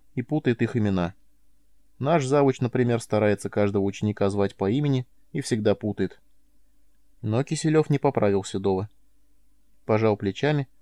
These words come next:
и стал отряхивать песок с брюк и рубашки. «Да, начудил угол третий, начудил», — сказал Седой.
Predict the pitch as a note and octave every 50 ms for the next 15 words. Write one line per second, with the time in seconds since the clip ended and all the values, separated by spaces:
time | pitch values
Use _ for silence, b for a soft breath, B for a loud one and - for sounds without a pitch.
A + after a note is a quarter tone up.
0 | - - - A#2 - - D#3+ D#3+ D#3 C#3+ - C#3+ C#3+ C3+ - - G#2+ G2+ - -
1 | G#2+ - - C#3 C#3+ - - - - A2 A2 A2 A#2 A#2+ - G#2+ G#2 G2+ G2 G2
2 | G2 G2 - - - G#2 G2+ - - - - - - - - - _ - - -
3 | - - - _ - - - - - - - - - - A2 G2 G2 F#2+ G2 G2
4 | G2 G2 G2 F#2+ F#2+ B B B - F#2+ G2 F#2+ - B2 B2+ B2 A2+ G#2+ G#2+ G#2
5 | G2+ G2+ G#2 G#2 G#2 G2 F#2+ - G2 G2 F#2+ F#2 - F#2+ F#2+ F#2+ G2 - A2 G#2+
6 | G#2 G2 F#2+ F#2+ F#2 F2 - - - - - _ - - - - _ - - -
7 | G#2 G2 G2+ G2 F#2+ - - G2 G2 G2+ G2 F#2+ G2